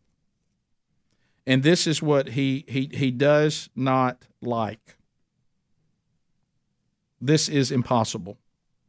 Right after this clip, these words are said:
He said, and, and don't miss this. This is what's important. And, and this is gonna be a challenge for all of us. You, and you may not like it,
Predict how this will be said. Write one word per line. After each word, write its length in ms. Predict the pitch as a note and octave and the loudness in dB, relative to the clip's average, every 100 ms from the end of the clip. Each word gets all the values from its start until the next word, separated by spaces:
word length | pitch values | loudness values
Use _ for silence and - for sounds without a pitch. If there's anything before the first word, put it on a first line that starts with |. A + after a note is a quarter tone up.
| _ _ _ _ _ _ _ _ _ _ _ _ | _ _ _ _ _ _ _ _ _ _ _ _
He 120 | D3 | 2
said, 260 | C#3 D3+ C#3 | 4 2 4
and, 220 | D3+ E3 | 0 0
and 100 | C#3+ | 2
don't 220 | E3+ A3+ | 2 2
miss 220 | A3 C4 | 0 0
this. 360 | A#3 E3 - - | -2 -4 -6 -10
This 180 | - C#3 | -4 0
is 80 | E3 | 0
what's 220 | F3+ F3 | 0 2
important. 400 | F#3+ - - - _ _ _ _ _ _ _ _ _ _ _ _ | 2 2 -4 -8 _ _ _ _ _ _ _ _ _ _ _ _
And, 240 | A#2 C3+ B2+ | -6 -4 -2
and 120 | B2+ | 0
this 200 | C#3 - | 0 -2
is 120 | C3 | 0
gonna 140 | C#3+ | 2
be 100 | D3+ | 2
a 40 | D#3 | 2
challenge 400 | E3+ F#3 F3 D#3+ | 2 2 2 0
for 100 | D#3 | 0
all 160 | E3 | 0
of 100 | A2 | -2
us. 120 | G2+ B2+ | -4 -6
You, 120 | C3+ | -4
and 200 | C3 C3 | -4 -4
you 60 | C#3 | -2
may 160 | C#3 | -2
not 220 | D#3 F3+ F3+ | -2 -2 -4
like 240 | G3+ | -6
it, 100 | G3 | -8